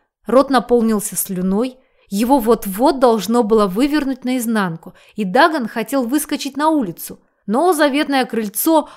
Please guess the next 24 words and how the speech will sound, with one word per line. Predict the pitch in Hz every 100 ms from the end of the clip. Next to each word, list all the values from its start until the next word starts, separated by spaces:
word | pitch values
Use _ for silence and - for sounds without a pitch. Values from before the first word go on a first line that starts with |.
| -
оказалось | 202 285 294 359 294
слишком | - 247 - 233 226
далеко. | 233 240 - 175 170 _ _ _ _
Схватив | - - 214 220 302 - -
первое, | 311 277 214 190
что | -
попалось | 214 226 277 247 196
под | - _ 339 349
руку, | 214 - 180 - _ _ -
он | 220
прочистил | - 190 - 302 294 262
желудок. | 214 220 175 165 156 - _ _ _ _ _ _
Когда | 196 190
спазмы | 214 - 220 214 233
стихли, | - 392 - 226 170 _ _
Даган | 214 320 294 226
осел | 226 - 202
на | 190 202 254
пол, | 294 262 - _
вытер | 226 285 254
капли | 254 226 - 190
пота | 202 190 180
со | - 170
лба | 160 226 285